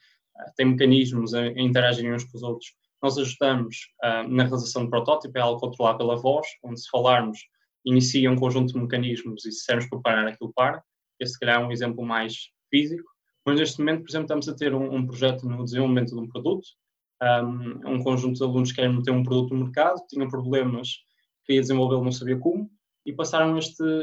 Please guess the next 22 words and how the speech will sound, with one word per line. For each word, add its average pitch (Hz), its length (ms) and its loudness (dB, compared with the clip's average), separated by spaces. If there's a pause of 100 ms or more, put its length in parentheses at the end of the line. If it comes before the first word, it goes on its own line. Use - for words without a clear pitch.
(100)
este 135 200 -4
projeto 139 360 -2
para 143 100 0
a 135 40 2
Epic 135 200 -8
Journey, 160 320 -2
que 127 60 -4
está 120 120 0
a 117 40 2
englobar 127 580 0 (340)
quatro, 143 340 0
cinco 127 260 -2
engenharias, 123 640 0 (580)
um, 110 300 -6
diferentes: 180 400 -6
engenharias 117 420 0
mecânicas, 135 580 0
engenharia 113 420 -2
biomédica, 107 720 -2
engenharia 117 300 -4
biológica, 113 560 -2
engenharia 113 380 -6